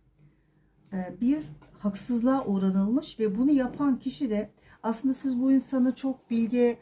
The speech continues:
işte sözüne güvenilir, böyle bir insan olarak görüyormuşsunuz. Aile büyüğü olabilir, e, ermiş olduğunu,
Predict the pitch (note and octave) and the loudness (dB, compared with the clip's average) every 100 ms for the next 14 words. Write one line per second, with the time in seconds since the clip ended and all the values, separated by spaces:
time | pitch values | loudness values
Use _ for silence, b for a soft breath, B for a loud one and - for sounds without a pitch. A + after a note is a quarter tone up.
0 | B B - - A#3 A3+ A3+ G#3+ A#3 A3 | B B -14 -8 -4 -4 -4 -2 -2 0
1 | A3+ A3+ A3+ A3+ A#3 G3 B3 C#4+ A#3 G3 | 2 2 2 2 2 2 2 2 0 -2
2 | E3+ - F3+ F3+ F3 F3+ E3+ - E3+ E3+ | -6 -8 -10 -8 -8 -8 -10 -12 -12 -8
3 | E3 D#3+ D3+ - G3+ D4+ F#3+ F#3 G3 A3 | -6 -6 -8 -8 -6 -4 -2 2 2 2
4 | G3+ F3+ E3 D#3 D3 C#3+ D3+ - E3+ E3 | 0 0 -4 -6 -4 -4 -6 -8 -14 -8
5 | F3 F#3 F#3+ - - - - F3+ E3 F3+ | -6 -4 -6 -8 -18 -20 -16 -14 -12 -10
6 | F#3 F3 | -10 -10